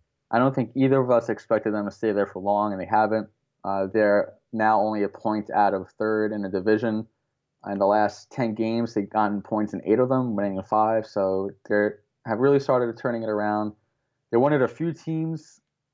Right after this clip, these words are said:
with a, a positive goal differential on the outside looking in. So I think they're heading in the right direction. Uh,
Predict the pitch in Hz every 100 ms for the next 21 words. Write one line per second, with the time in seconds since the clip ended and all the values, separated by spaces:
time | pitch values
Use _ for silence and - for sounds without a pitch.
0 | _ _ _ - 117 - 110 98 - _
1 | _ _ - 107 98 - 131 131 120 104
2 | 107 131 143 - 139 139 139 143 - _
3 | - 120 117 120 127 123 120 120 120 120
4 | 117 _ _ _ _ _ _ - 104 101
5 | - 123 107 127 127 123 117 113 113 113
6 | 107 - 113 110 107 _ _ _ _ 104
7 | 104 104